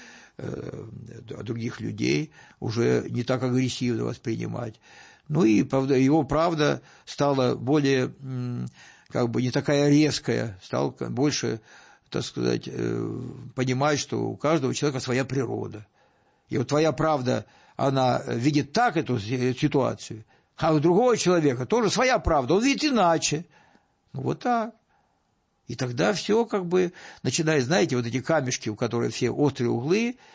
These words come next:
этого человека, они начинают смягчаться, если он готов,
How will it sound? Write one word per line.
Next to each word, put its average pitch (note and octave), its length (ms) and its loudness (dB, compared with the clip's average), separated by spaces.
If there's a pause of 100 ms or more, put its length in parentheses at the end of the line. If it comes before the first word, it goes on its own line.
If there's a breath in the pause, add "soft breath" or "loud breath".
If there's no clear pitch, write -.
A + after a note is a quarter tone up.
(540 soft breath)
этого A#2 340 0
человека, C3+ 540 2
они F#3+ 160 -2
начинают G3+ 340 0
смягчаться, - 640 -4
если B2+ 280 -2
он B2 160 -2
готов, C3 460 2